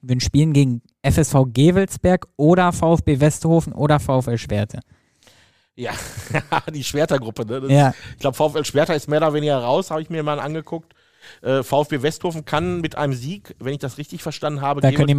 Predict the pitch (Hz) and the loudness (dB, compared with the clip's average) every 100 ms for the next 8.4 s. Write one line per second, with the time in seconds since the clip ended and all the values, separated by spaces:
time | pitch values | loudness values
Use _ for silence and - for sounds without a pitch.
0 | 139 143 117 104 104 160 143 147 - 190 | 4 4 0 -2 -2 2 2 2 0 0
1 | 190 226 269 _ _ _ _ 131 147 165 | 0 0 -6 _ _ _ _ 0 0 2
2 | 131 156 185 - 147 131 151 220 156 170 | 0 0 -2 -2 -4 -4 -8 -6 -6 -4
3 | 175 156 131 143 143 147 143 - 156 151 | -4 -2 0 0 -2 -2 -6 -6 -2 -2
4 | 147 123 - 139 143 131 131 131 127 - | -2 -8 -4 -4 -4 -6 -8 -8 -10 -10
5 | 127 110 139 175 170 135 127 117 - - | -10 -6 -6 -6 -8 -8 -10 -12 -20 -8
6 | 123 127 120 147 139 120 120 123 151 - | -4 -4 -4 -6 -6 -8 -6 -6 -8 -12
7 | 139 - - - - - - _ 165 170 | -18 -12 -12 -14 -20 -20 -20 _ 2 4
8 | 165 170 170 165 | 4 0 -2 -6